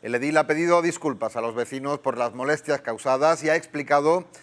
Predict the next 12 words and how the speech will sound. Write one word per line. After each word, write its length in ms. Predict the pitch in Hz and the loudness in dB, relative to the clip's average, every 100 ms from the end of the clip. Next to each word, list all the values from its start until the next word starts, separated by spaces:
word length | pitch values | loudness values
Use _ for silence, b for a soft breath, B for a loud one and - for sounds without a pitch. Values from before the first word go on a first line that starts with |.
| B B - | B B -14
que 100 | 110 | -12
se 80 | |
pondrán 400 | 113 127 170 180 | -8 0 4 4
todos 200 | 123 120 | 2 -2
los 140 | 110 107 | -2 -4
medios 300 | 131 131 160 | -4 -4 -2
posibles 480 | 156 139 131 131 127 | -4 -4 -4 -4 -2
para 260 | 120 110 | -2 -2
cumplir 560 | 110 104 131 135 95 b b b | -6 -12 -6 -6 -6 b b b
los 200 | - 98 | -10 -10
plazos 400 | - 110 104 98 | -4 -2 -2 -4
marcados. 560 | 90 85 - - - - | -10 -12 -14 -16 -20 -20